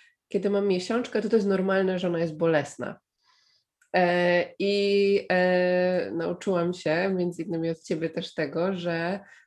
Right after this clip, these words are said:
no, że to nie jest takie normalne i że u kobiety to, w jaki sposób my tą miesiączkę przeżywamy, jest wyznacznikiem też, czy odzwierciedleniem, mm, jakiegoś naszego wewnętrznego, e, stanu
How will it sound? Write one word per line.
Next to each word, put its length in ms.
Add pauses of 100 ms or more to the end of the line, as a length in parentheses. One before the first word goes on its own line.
(160)
no, 80
że 100
to 100
nie 120
jest 220
takie 240
normalne 600
i 160
że 340
u 60
kobiety 800
to, 160
w 40
jaki 240
sposób 400
my 100
tą 140
miesiączkę 500
przeżywamy, 720
jest 260
wyznacznikiem 800
też, 280
czy 100
odzwierciedleniem, 920 (460)
mm, 260
jakiegoś 340
naszego 300
wewnętrznego, 880
e, 260
stanu 400